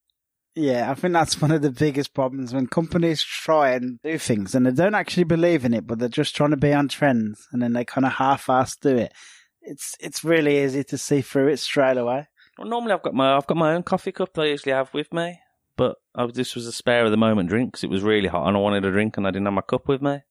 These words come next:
Speaker 1: Yeah, so you got an iced coffee. C-, can you put your own iced coffee in your own cup?
Speaker 2: I don't know, probably not, 'cause they didn't put it in a normal coffee cup. I don't think it'd have fit.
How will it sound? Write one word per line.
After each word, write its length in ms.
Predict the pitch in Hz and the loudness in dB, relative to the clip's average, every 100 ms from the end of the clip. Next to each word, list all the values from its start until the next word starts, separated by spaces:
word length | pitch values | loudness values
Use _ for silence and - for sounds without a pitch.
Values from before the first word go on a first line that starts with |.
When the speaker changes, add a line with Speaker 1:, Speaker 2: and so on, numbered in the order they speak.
| _ _ _ _ | _ _ _ _
Speaker 1:
Yeah, 140 | 135 117 | -12 -12
so 160 | - | -8
you 40 | 113 | -4
got 140 | 104 | -2
an 40 | 113 | 0
iced 280 | 113 - - | 0 -2 -8
coffee. 360 | 110 - 101 - - | -10 -8 -10 -10 -6
C-, 100 | 226 | -6
can 180 | - 220 | -2 -2
you 160 | 226 - | -2 -4
put 140 | 294 | -2
your 200 | 269 147 | 2 4
own 180 | 131 135 | 4 4
iced 220 | 139 131 - | 4 2 -2
coffee 300 | 160 - 127 | -4 -4 -6
in 40 | |
your 160 | 127 139 | -2 -2
own 80 | |
cup? 220 | 143 180 - _ _ _ _ _ _ _ _ _ _ | -2 -6 -8 _ _ _ _ _ _ _ _ _ _
Speaker 2:
I 20 | - | -2
don't 100 | 240 | 0
know, 200 | 196 247 - | 0 -4 -4
probably 240 | 262 220 | -2 2
not, 340 | 95 117 107 - _ | 2 2 0 -4 _
'cause 120 | - - | -10 -2
they 80 | |
didn't 160 | 135 175 | 0 0
put 120 | 165 | -2
it 40 | 127 | 0
in 60 | |
a 100 | 113 | -2
normal 260 | 113 113 101 | 0 -2 -2
coffee 380 | - 117 - 95 | -2 -4 -4 -4
cup. 260 | 98 95 _ | -4 -6 _
I 60 | 113 | -2
don't 160 | 135 | 0
think 160 | 104 87 | 0 0
it'd 140 | 87 | -2
have 100 | 80 | -4
fit. 300 | - 110 117 | -6 -2 -4